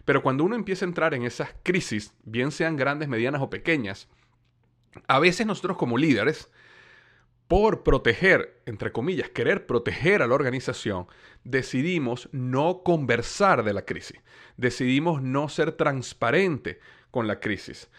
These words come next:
Y entonces tratamos muchas veces nosotros como líder de resolverlas o de resolverlas a lo mejor en un equipo, en un grupo, digamos, de liderazgo mucho más arriba.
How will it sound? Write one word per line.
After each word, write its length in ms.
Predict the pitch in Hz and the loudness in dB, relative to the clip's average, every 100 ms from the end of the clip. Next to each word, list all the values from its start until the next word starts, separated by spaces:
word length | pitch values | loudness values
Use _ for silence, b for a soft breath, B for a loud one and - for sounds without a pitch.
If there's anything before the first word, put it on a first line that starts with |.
| B B B B - | B B B B -6
Y 300 | 151 147 135 | -2 0 0
entonces 460 | 147 127 143 - 170 | -4 -4 -4 -4 0
tratamos 420 | 139 135 139 170 | 0 2 0 0
muchas 260 | 180 175 170 | -2 -2 -2
veces 180 | 160 | -2
nosotros 300 | 165 135 147 | -4 -2 -4
como 220 | - 151 147 | -2 -4 -2
líder 340 | 190 139 139 | 2 0 2
de 100 | 120 | 0
resolverlas 840 | 117 143 - 165 156 139 120 127 - | 0 -2 2 2 4 2 0 -4 -2
o 140 | 127 | 2
de 120 | 117 | 2
resolverlas 640 | 113 135 - 151 139 147 | 0 -2 0 2 2 2
a 40 | 147 | -2
lo 100 | 120 | -2
mejor 220 | 143 131 | -4 -4
en 80 | 113 | -4
un 120 | 120 | -6
equipo, 580 | 131 156 151 151 147 - B | -8 -8 -6 -2 -4 -4 B
en 120 | 123 | -2
un 140 | 123 131 | 0 2
grupo, 380 | 135 143 147 139 | 2 2 2 0
digamos, 320 | 113 117 143 | 0 0 0
de 100 | 127 | 0
liderazgo 520 | 117 110 135 143 120 | 2 2 2 2 0
mucho 300 | 117 120 135 | -2 -4 -4
más 140 | 135 | -2
arriba. 500 | 143 147 175 117 101 | -2 0 0 0 -2